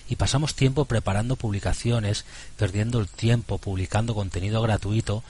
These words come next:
o pasando horas mientras perfeccionamos nuestros contenidos, porque la mayoría de emprendedores somos muy perfeccionistas. Eh, mi mentor en marketing digital, Juan Merodio, con quien estoy cursando un máster en marketing digital para negocios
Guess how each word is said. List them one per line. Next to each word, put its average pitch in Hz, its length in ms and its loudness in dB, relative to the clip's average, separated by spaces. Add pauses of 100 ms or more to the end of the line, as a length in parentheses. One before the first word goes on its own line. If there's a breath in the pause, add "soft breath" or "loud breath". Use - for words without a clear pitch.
(360 loud breath)
o 110 100 0
pasando 127 640 2
horas 120 420 4
mientras 101 380 0
perfeccionamos 104 960 -2
nuestros 98 400 -4
contenidos, 87 680 -6
porque 85 540 -4 (520 loud breath)
la 92 100 -4
mayoría 87 320 2
de 117 60 8
emprendedores 104 600 2
somos 101 480 -4 (220)
muy 107 200 0
perfeccionistas. - 1300 -6 (640 loud breath)
Eh, 101 380 4
mi 104 100 0
mentor 104 300 2
en 165 100 2
marketing 113 440 0
digital, 92 440 0
Juan 92 240 -4
Merodio, 90 560 -4
con 87 160 -8
quien 87 180 -6
estoy 104 280 -6
cursando 98 480 -4
un 85 160 -4
máster 92 360 0
en 82 140 -6
marketing 85 380 -4
digital 95 440 0
para 82 220 -6
negocios 85 640 -6